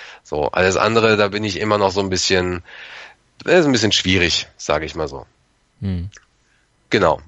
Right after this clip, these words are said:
Speaker 1: Und es sind dann meistens auch eben ganz normale Hotels und dann kann man meistens auch eben durch die Stadt laufen. Aber kommen wir dann eben gleich dazu.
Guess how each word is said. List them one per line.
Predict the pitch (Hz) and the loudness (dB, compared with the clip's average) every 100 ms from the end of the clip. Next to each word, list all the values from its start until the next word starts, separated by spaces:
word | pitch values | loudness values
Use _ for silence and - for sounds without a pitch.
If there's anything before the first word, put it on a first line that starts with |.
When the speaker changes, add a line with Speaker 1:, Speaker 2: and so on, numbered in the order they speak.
| _ | _
Speaker 1:
Und | 101 104 | -2 0
es | 98 | 0
sind | 127 | 0
dann | 135 | 2
meistens | 98 110 131 | 2 0 -2
auch | 120 98 | -6 -4
eben | 104 | -4
ganz | 95 98 | -4 -2
normale | 107 98 98 | 2 4 2
Hotels | 87 90 104 131 | 0 0 0 2
und | 117 | 0
dann | 98 | -4
kann | 101 | -2
man | 104 104 | 0 2
meistens | 95 98 110 | 0 0 -2
auch | 98 95 | 0 0
eben | 92 90 | 0 0
durch | 85 | 0
die | 80 | 0
Stadt | - 82 - | 0 0 2
laufen. | 73 76 78 - | 2 2 -2 -2
Aber | 95 | -2
kommen | - 113 | 0 2
wir | 98 | 4
dann | 95 | 2
eben | 90 85 | 0 0
gleich | 80 78 | 0 0
dazu. | 80 - | -4 -8